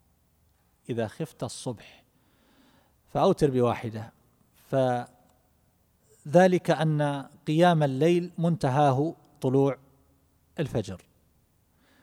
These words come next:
والنبي صلى الله عليه وسلم قال: "اجعلوا آخر صلاتكم في الليل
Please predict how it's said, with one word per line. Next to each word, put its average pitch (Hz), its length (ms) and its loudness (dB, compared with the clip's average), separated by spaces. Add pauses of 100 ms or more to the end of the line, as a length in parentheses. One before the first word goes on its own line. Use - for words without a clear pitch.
(140)
والنبي 160 320 2
صلى 131 200 -2
الله 127 140 0
عليه 117 60 0
وسلم 117 300 -6
قال: 127 360 -8
"اجعلوا 131 680 -2
آخر 120 360 -8
صلاتكم 123 720 -6
في 135 140 -8
الليل 127 440 -4